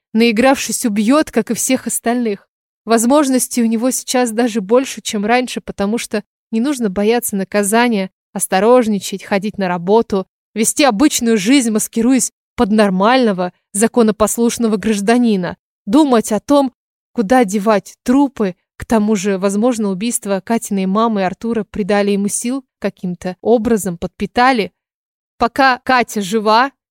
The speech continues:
никто не сумеет защитить её. А когда умрёт, никого не обвинят в её гибели,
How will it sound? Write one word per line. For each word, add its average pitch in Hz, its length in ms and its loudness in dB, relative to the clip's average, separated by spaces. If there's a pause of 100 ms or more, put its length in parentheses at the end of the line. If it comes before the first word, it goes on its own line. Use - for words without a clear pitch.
никто 226 360 0
не 254 120 0
сумеет 214 480 0
защитить 202 600 -6
её. 180 320 -8 (320)
А 208 100 -4
когда 214 380 0
умрёт, 220 480 0 (420)
никого 233 480 0
не 262 140 2
обвинят 214 540 0
в - 60 -20
её 214 220 0
гибели, 196 540 -6